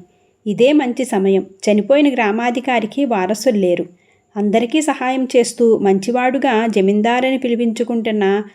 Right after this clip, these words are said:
ఆ వ్యక్తిని గ్రామాధికారిగా నియమించండి. అందువల్ల అతడినెవరూ ఇక జమీందారని పిలవరు.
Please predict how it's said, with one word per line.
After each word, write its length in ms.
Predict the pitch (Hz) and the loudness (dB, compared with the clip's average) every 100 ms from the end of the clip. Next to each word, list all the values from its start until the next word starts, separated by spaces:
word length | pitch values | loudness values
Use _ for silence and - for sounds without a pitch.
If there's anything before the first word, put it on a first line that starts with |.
| _ _ - | _ _ -8
ఆ 100 | 220 | -4
వ్యక్తిని 680 | 208 196 - 254 254 294 208 | -4 -4 -4 0 0 0 0
గ్రామాధికారిగా 840 | 196 180 196 226 233 262 247 233 262 | -2 -2 0 0 -2 -4 -2 -2 0
నియమించండి. 800 | 254 202 185 190 196 185 180 180 _ _ _ _ _ _ - | 0 2 2 0 -2 -4 -4 -10 _ _ _ _ _ _ -8
అందువల్ల 640 | 220 208 196 190 196 190 - - | -4 -2 0 0 0 -2 -4 -6
అతడినెవరూ 760 | 240 262 262 226 202 196 196 - | -2 2 2 2 0 2 2 2
ఇక 140 | 233 | 0
జమీందారని 760 | 220 226 214 220 220 214 208 285 | 2 2 2 0 -2 0 0 2
పిలవరు. 380 | 285 175 170 | 2 0 -2